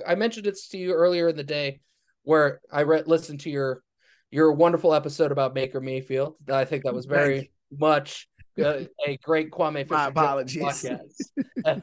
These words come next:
Speaker 1: <laughs> I think, I thought it was great.
Speaker 2: Yeah.
Speaker 1: And I made the equivalency in that message that Baker Mayfield is Alex Smith, and Jim Harbaugh
Speaker 2: Mm.
Speaker 1: took Alex Smith, a top-rated quarterback prospect who had troubles with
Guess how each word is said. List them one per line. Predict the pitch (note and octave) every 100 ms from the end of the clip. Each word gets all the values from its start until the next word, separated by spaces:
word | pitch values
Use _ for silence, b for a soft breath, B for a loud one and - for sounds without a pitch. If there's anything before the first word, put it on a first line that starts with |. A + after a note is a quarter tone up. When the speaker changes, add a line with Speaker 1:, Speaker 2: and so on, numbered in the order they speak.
| -
Speaker 1:
<laughs> |
I | A#3 E3+ E3
think, | D#3+ F#3 D3+
I | E3 A3
thought | D#3+
it | B2+
was | B2
great. | - D#3 C#3 - _ _ _
Speaker 2:
Yeah. | D3
Speaker 1:
And | D#3+ D#3+ D3+ C#3 _
I | D#3 E3+
made | F3 F3
the | E3+
equivalency | D#3+ C4+ C#4+ B3 - F3 D3
in | D3
that | D3 C#3+ C#3+
message | G3 B3 B3 F3 -
that | - D3 C#3 - _ _ _ _
Baker | F#3+ G#3 F#3
Mayfield | G3 G3 G3 E3 E3
is | F#3 F3 D#3+ -
Alex | E3 D3+ C#3
Smith, | - G3+ C4 - _ -
and | D3+ D3+ C#3 C3+ - _ _ _
Jim | F3+ G3+
Harbaugh | F3 G#3 B3 E3+ D3+
Speaker 2:
Mm. | D#3+
Speaker 1:
took | F3+ E3 - -
Alex | F3 F#3+ F3+ -
Smith, | E3+ G3 A3+ G#3+ - _ _ _ _ -
a | D#3+ C#3+
top-rated | - E3+ E3 E3+ E3 E3
quarterback | E3 D3+ C3+ C3 C3
prospect | - B2+ B2 C3+ D3 - -
who | D#3+ D#3 D3+ B B
had | F#3 E3+ E3
troubles | - D#3+ D#3+ F#3+ G#3+
with | - D#3+ D3+